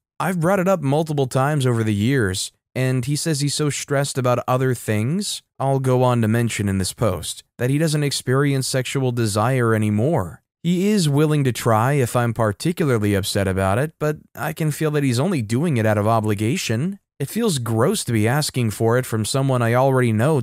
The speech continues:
doesn't want it. He has pretty severe A D H D and clinical depression.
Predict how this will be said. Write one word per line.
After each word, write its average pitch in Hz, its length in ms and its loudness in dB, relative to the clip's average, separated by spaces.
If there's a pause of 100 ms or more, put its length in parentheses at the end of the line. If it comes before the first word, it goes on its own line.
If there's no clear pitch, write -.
(140)
doesn't 113 480 -2
want 110 280 0
it. 135 240 -4 (200)
He 190 140 0
has 185 240 0
pretty 226 400 -2
severe 127 560 2
A 117 220 2
D 110 180 2
H 104 260 -2
D 110 240 2
and 92 200 -2
clinical 113 420 -2
depression. 110 760 -2